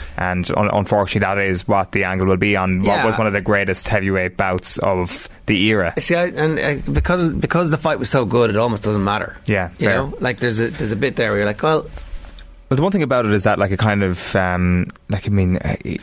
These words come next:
Speaker 1: there, there, there is also this notion about, about Joshua, maybe, like, h-, how much, um,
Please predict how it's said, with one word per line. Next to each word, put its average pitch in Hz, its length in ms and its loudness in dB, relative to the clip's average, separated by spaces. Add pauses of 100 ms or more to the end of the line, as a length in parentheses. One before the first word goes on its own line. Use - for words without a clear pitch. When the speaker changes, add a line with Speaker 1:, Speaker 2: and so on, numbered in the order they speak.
(360)
Speaker 1:
there, - 260 0
there, 92 180 -2
there 107 180 2
is 98 120 2
also - 380 0
this 95 100 0
notion 98 280 2
about, 92 120 2
about 95 200 -2
Joshua, 95 360 0
maybe, 95 260 2
like, 95 240 0
h-, - 100 -4
how 101 160 -4
much, 95 380 0
um, 92 440 0